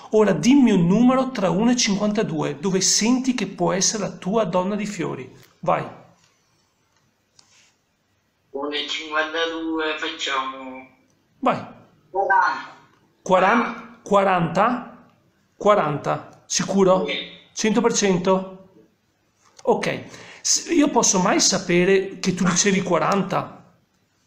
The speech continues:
Speaker 1: No. Giusto? Io tolgo l'elastico, vedi? Giusto?
Speaker 2: No.
Speaker 1: E lascio qua il mazzo, ok?
Speaker 2: Sì.
Speaker 1: Se ora io conto quaranta carte, c'è la tua carta, è un miracolo.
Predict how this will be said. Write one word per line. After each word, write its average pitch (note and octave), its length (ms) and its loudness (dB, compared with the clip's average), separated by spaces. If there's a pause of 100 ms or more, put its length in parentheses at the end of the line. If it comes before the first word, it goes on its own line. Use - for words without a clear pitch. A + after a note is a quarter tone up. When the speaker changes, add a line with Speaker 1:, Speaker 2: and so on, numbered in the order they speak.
(220)
Speaker 1:
No. - 640 -4
Giusto? F3+ 360 -2
Io B3 100 2
tolgo B3 240 0
l'elastico, F#3 540 2
vedi? F#3+ 460 -2 (480)
Giusto? G#3 260 -2
Speaker 2:
No. G#3 280 -4 (220)
Speaker 1:
E A3 80 2
lascio A3 280 2
qua A3 160 2
il A3 60 0
mazzo, D#3 580 -4
ok? G#3 500 -2
Speaker 2:
Sì. A#3+ 120 -6 (260)
Speaker 1:
Se - 180 2
ora E4 140 4
io C#4+ 180 6
conto A#3 380 0
quaranta F#3+ 520 0
carte, D3+ 440 -6
c'è G3 200 0
la G3 120 0
tua G#3+ 240 -2
carta, D3+ 500 -4
è G3 120 0
un G#3+ 140 4
miracolo. D#3 760 -2